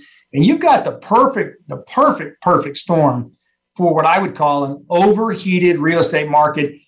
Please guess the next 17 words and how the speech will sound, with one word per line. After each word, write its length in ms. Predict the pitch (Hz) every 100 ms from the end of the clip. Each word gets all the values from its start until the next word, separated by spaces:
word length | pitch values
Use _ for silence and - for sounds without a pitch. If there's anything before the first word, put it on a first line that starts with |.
| _ _
that 140 | 170 143
didn't 180 | 202 170
have 180 | 170
a 60 | 151
lot 300 | 143 147 160
of 80 | 165
substance 560 | - - 175 - 208
behind 400 | - 190 190 214
it 180 | 226 220 - _ _ _ _ 170
without 340 | 160 175 185
these 220 | 180 143
other, 440 | 160 160 160 156 -
uh, 280 | 143 139 135
factors 420 | 170 156 - 139
interfering 480 | 139 143 175 180 143
with 120 | 120
it. 100 | 120